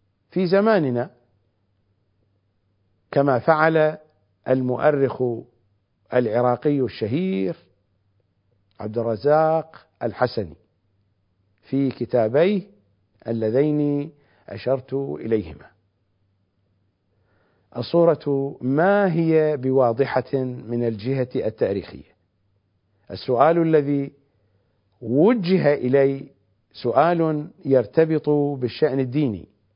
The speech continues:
هل أن الصابئة المندائيين من أهل الكتاب ينطبق عليهم هذا المصطلح الديني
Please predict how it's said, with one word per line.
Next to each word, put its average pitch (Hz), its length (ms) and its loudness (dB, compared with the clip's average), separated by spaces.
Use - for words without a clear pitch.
هل 131 280 0
أن 151 600 2
الصابئة 139 960 2
المندائيين 131 1120 2
من 117 200 -4
أهل 151 220 -4
الكتاب 180 520 -2
ينطبق 156 800 2
عليهم 135 800 0
هذا 147 720 2
المصطلح 131 1000 0
الديني 151 1000 0